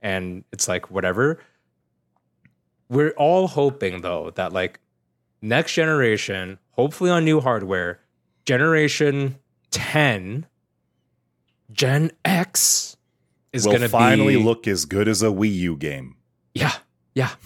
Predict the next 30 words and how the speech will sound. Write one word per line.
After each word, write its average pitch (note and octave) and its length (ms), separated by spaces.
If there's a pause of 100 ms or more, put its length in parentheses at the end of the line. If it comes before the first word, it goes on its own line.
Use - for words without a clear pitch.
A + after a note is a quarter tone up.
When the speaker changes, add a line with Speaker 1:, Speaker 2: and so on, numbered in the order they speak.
Speaker 1:
<laughs> G#3+ 1080
Basically. D#3+ 540 (240)
Uh, C#3+ 500
I, D3+ 120
I, F#3 380
I G#3 40
think A#3+ 220
it B3+ 100
can F#3 120
get F#2 180
there. F2 140
I, G2 120
I A#2+ 140
really C3+ 300
do. A2 400 (440)
But G2+ 440 (800)
I B2+ 80
don't C3 140
know. G2 200 (140)
Maybe B2 380
lessons C#3 440
learned. D3+ 240
Who C3+ 140
knows? B2+ 280
It's A#2 100
hard A2+ 180
to A2 80
say. B2 460
They, G2+ 360
they, F#2 580